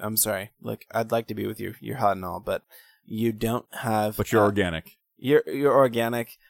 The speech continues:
Speaker 1: Uh, you don't have as many articulating parts, uh, uh, or orifices as, as, uh, the robot does," and that's how this ended. I think it's a, it's a tragic story, but a, a common one. Happens all the time.
Speaker 2: Um, yeah, I think,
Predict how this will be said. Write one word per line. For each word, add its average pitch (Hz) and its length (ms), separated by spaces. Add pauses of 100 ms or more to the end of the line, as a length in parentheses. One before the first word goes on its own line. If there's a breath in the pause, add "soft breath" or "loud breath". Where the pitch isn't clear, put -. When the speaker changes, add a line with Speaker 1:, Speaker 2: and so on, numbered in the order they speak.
(240 soft breath)
Speaker 1:
Uh, 113 240
you 117 160
don't 123 240
have 117 300
as 113 180
many 113 260
articulating 107 600
parts, - 580 (140)
uh, 113 200
uh, 113 180
or 110 280
orifices 110 760 (280)
as, 110 380
as, 113 380
uh, 110 260
the 110 100
robot 107 340
does," 110 500
and 104 400
that's 110 220
how 123 180
this 131 180
ended. 113 380 (180)
I - 60
think 113 200
it's 113 160
a, 113 140
it's - 160
a 120 40
tragic 135 380
story, 123 300
but 117 160
a, - 280
a - 40
common 117 320
one. 98 220 (260 soft breath)
Happens 127 260
all 113 120
the 101 40
time. 104 300 (1120 loud breath)
Speaker 2:
Um, 90 540 (1400)
yeah, 104 360
I 101 100
think, 226 240